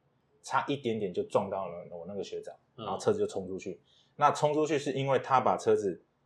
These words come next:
Speaker 1: 看到正少要下来，他就把车子往我这边冲。
Speaker 2: 嗯。
Speaker 1: 所以如果我有下哨，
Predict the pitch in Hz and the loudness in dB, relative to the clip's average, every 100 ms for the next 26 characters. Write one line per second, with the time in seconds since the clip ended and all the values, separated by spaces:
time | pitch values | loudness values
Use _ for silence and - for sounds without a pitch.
0 | _ - 131 127 98 - - _ _ 135 | _ 2 6 6 6 4 -6 _ _ 4
1 | 113 120 107 107 95 107 82 - _ _ | 6 6 6 4 4 2 0 -6 _ _
2 | _ _ - 120 127 - 87 120 107 107 | _ _ 4 6 6 6 6 6 6 6
3 | 101 107 85 95 98 92 - _ _ _ | 4 2 -2 0 0 -2 -10 _ _ _
4 | - 110 90 - - 98 - - 143 135 | -6 -4 -4 -8 -16 -16 -2 6 8 8
5 | 151 151 113 135 101 - 120 - 113 92 | 10 10 12 10 10 10 8 8 6 6
6 | - | 0